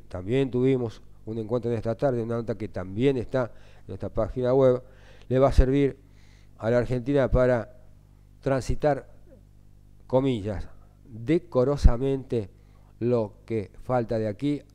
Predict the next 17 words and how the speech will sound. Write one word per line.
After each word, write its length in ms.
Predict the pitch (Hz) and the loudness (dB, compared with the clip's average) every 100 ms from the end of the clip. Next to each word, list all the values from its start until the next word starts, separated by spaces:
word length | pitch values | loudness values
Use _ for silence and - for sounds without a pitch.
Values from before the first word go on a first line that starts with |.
| - - | -20 -12
a 80 | 117 | -6
las 120 | 110 | -2
próximas 460 | - 127 - 117 107 | 0 0 -2 -6 -4
elecciones 380 | 104 104 113 104 | -6 -6 -8 -6
presidenciales. 840 | 104 - 101 98 92 78 78 - - - - - - - - - - - - - | -4 -2 -4 -2 -2 -2 -14 -18 -20 -20 -20 -20 -20 -20 -20 -20 -20 -20 -20 0
Pero 320 | 147 143 131 | 4 4 2
el 140 | 147 156 | 0 0
hecho 220 | 165 131 | 0 -2
es 100 | 95 | -4
que, 320 | - 110 92 - - - - - - | -6 -8 -10 -18 -20 -20 -20 -20 -12
gane 360 | 139 165 175 131 | -2 0 0 -4
quien 320 | - 170 147 | -4 -4 -2
gane, 420 | 135 143 127 90 85 - - - - - - | 0 0 0 -6 -10 -20 -20 -20 -20 -20 -10
a 160 | 107 | -6
partir 400 | - 120 147 151 - - - - - - - - | -2 -2 -2 -4 -8 -20 -20 -20 -20 -20 -20 -6
del 180 | 113 | -4
próximo 540 | 110 127 139 131 123 | -2 -2 -2 -2 -2